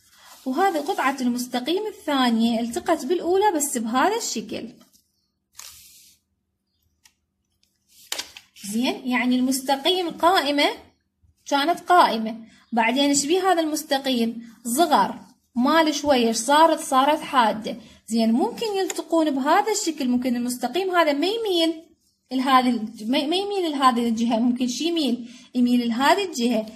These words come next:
راح تتكون بنقطة التقاهم زاوية. زين، شو راح اسم-، شو راح اسميها هاي الزاوية؟ راح اسميها زاوية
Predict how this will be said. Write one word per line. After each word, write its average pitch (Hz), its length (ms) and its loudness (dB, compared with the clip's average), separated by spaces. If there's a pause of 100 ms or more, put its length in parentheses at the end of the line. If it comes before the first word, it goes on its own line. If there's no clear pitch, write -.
(220)
راح 240 100 -6
تتكون 247 520 0
بنقطة 330 420 0
التقاهم 254 600 0
زاوية. 294 800 4 (440)
زين، 233 340 0
شو 254 160 -4
راح 415 80 -2
اسم-، 330 480 -4
شو 359 60 -2
راح 381 80 -6
اسميها 330 480 -2
هاي 254 80 2
الزاوية؟ 220 600 -2 (340)
راح 240 160 -2
اسميها 254 600 0
زاوية 277 720 2